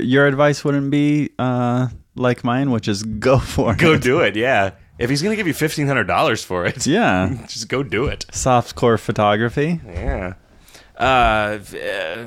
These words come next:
Speaker 2: yeah, female impersonator.
Speaker 1: Now, a female impersonator, uh, in order to, like, open up a bank account or something, or, uh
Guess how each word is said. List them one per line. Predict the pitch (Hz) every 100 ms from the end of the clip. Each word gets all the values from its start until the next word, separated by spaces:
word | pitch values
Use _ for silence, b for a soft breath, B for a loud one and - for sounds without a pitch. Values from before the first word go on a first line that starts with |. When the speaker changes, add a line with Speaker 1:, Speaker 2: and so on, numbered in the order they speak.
| 107
Speaker 2:
yeah, | 120 143 139 117
female | - 160 170 156
impersonator. | 143 131 - 180
Speaker 1:
Now, | 180 151
a | 156
female | 202 208 214 190
impersonator, | 156 170 156 170 160 156 156 151 -
uh, | 113 117 110 104 107
in | 113
order | 117 120 113
to, | - 117 104
like, | 98 90
open | 95 95 101
up | 92
a | 85
bank | 90 113 123
account | 139 147 143 151 156
or | 156
something, | 160 156 165 180 190 180 -
or, | 113 113 113 110 - -
uh | 90 113 120 123